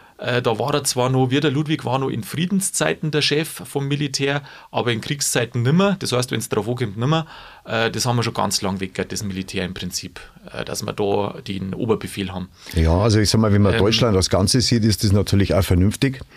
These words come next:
Speaker 2: Auf der anderen Seite, ich meine, pff, wenn
Speaker 1: Ab-
Speaker 2: jetzt jedes Bundesland, äh,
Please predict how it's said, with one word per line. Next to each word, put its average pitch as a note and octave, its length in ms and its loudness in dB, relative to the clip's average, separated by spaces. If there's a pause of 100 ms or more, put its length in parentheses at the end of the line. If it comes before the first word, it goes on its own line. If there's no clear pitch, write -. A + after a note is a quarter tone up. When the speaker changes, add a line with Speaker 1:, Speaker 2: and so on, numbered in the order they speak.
(240)
Speaker 2:
Auf F2 160 0
der E2+ 100 2
anderen G#2 220 4
Seite, G#2+ 540 4
ich G2 120 2
meine, F#2+ 280 4 (340)
pff, - 220 -6 (300)
wenn F#2 100 4
Speaker 1:
Ab- F2+ 80 4
Speaker 2:
jetzt G2+ 200 2
jedes A2 240 4
Bundesland, A2+ 640 2 (100)
äh, F#2 400 4